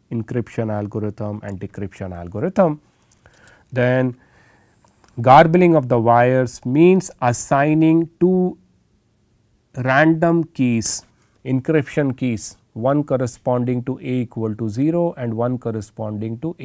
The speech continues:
equal to one. So, let us try to understand the, uh, se-, uh, semantics of this, uh,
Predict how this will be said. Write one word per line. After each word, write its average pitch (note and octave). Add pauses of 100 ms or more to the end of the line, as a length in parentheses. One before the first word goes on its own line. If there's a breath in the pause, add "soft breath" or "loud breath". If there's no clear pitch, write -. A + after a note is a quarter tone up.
equal G#2
to G2
one. F#2+ (380 soft breath)
So, -
let A#2
us B2+
try C3
to B2+
understand A#2
the, A2 (800 soft breath)
uh, G2 (180)
se-, A#2+
uh, G#2 (240)
semantics A#2+
of G#2
this, G#2
uh, G2+